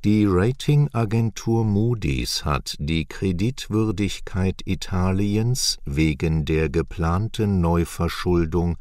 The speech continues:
um einen Punkt herabgestuft. Die langfristigen Verbindlichkeiten würden nur noch mit B A A bewertet,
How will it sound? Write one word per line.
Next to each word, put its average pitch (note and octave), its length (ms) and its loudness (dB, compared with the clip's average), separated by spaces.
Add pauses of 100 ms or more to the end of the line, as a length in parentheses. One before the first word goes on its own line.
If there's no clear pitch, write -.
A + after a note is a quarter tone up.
(340)
um E2+ 360 2
einen G2+ 500 2
Punkt - 680 -2
herabgestuft. - 1200 -4 (760)
Die G2 220 6
langfristigen G2 1080 2
Verbindlichkeiten E2 1600 -2
würden F2+ 500 2
nur A2+ 240 2
noch A#2 360 -2
mit F#2+ 320 0
B E2+ 440 0
A F2 300 0
A F2+ 240 0
bewertet, D2 1300 -2